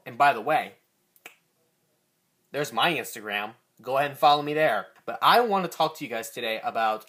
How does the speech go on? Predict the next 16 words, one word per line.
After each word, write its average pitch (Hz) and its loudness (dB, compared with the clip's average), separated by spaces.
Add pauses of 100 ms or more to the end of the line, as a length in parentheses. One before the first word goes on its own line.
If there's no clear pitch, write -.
(120)
a 107 -14
fellow, 120 -2 (440)
one 170 0
of 175 4
my 151 2
great 147 -4 (520)
Instagram 117 -10
followers. 110 -4
I 165 4
have 147 -2
a - -12
few 196 -10
followers 104 -2
on 101 -14
my 98 -10
Instagram 104 -14